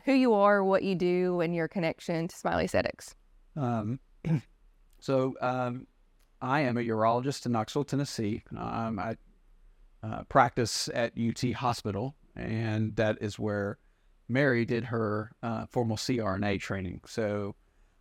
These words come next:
Speaker 2: we met through that, and we also had some mutual friends, um, in Knoxville. Um, and so, um, she trained, she worked there for a while, and then she went on to other adventures like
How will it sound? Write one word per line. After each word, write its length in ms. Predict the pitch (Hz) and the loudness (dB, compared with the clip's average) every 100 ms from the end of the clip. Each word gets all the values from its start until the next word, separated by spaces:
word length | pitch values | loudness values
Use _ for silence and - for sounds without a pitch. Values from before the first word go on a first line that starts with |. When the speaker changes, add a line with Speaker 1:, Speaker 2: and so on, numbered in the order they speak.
| _ | _
Speaker 2:
we 100 | 123 | 2
met 300 | 123 123 - | 4 4 2
through 160 | - 120 | 0 2
that, 420 | 113 110 110 - | 2 4 2 2
and 160 | 117 127 | -2 2
we 80 | 135 | 2
also 220 | 110 104 | 2 0
had 160 | 104 | -2
some 340 | - 107 110 113 | -2 -2 0 0
mutual 300 | 123 117 107 | 0 -2 -4
friends, 680 | 117 110 110 104 - - - | -2 0 -2 -4 -8 -12 -10
um, 640 | 117 117 117 113 110 120 123 _ - | -8 -4 -4 -2 -4 -8 -12 _ -2
in 140 | 175 | 4
Knoxville. 500 | 160 127 - 127 127 - - | 6 6 4 -2 -2 -6 -8
Um, 520 | 135 127 117 113 113 | -4 -2 -2 -2 -2
and 160 | 123 117 | -4 -2
so, 360 | 123 113 113 _ _ _ _ _ _ _ | 0 0 -2 _ _ _ _ _ _ _
um, 420 | 117 107 107 107 - _ _ - | -10 -8 -8 -12 -16 _ _ -8
she 220 | - 131 | -2 0
trained, 420 | - 131 127 127 | 4 4 4 2
she 100 | - | 0
worked 220 | 127 131 | 0 0
there 140 | 131 131 | 0 2
for 100 | 127 | 2
a 60 | |
while, 340 | 113 113 120 120 | 4 6 6 6
and 100 | 110 | 2
then 240 | 113 113 - - | -2 -4 -10 -10
she 200 | - 123 | 0 2
went 180 | 117 117 | 2 2
on 160 | 113 | 0
to 220 | 113 107 110 _ _ _ _ _ _ _ _ _ _ _ 139 | 0 -4 -6 _ _ _ _ _ _ _ _ _ _ _ 2
other 200 | 139 135 | 4 4
adventures 560 | 139 135 156 165 139 | 4 2 2 2 2
like 360 | 123 127 - | 2 0 -2